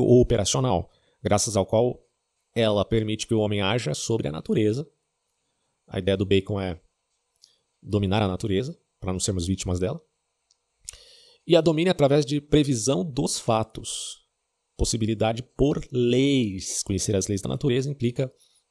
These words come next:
prever o que pode acontecer. E prever os fatos im-, implica em controlar, de alguma forma, ah, esses fatos. O ideal descritivo da ciência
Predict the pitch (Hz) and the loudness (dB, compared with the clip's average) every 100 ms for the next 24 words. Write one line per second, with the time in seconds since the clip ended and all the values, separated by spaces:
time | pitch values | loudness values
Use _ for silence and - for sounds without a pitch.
0 | - 123 98 120 139 - _ _ _ - | 2 2 2 0 0 -2 _ _ _ -20
1 | - 98 95 104 98 - 123 139 _ _ | -4 -2 -2 -4 -4 -2 -4 -6 _ _
2 | _ _ _ _ _ - - 104 117 - | _ _ _ _ _ -2 0 2 0 2
3 | 117 - 117 131 - 120 - 123 135 127 | 0 0 -4 -6 -8 -10 -4 -2 0 0
4 | 151 - 175 190 190 165 107 110 113 95 | -2 -2 -2 0 2 4 4 4 2 0
5 | 95 101 - 101 110 98 - _ _ _ | -2 -4 -4 -4 -4 -6 -12 _ _ _
6 | _ _ _ _ _ _ _ _ 92 87 | _ _ _ _ _ _ _ _ -8 -6
7 | 92 - - 104 98 87 - - _ _ | -8 -10 -8 -6 -6 -8 -12 -18 _ _
8 | _ - - _ _ - 247 160 185 156 | _ -20 -20 _ _ 4 6 8 6 4
9 | - - 127 120 - 127 120 156 98 | 0 -2 0 2 2 0 -2 -2 -2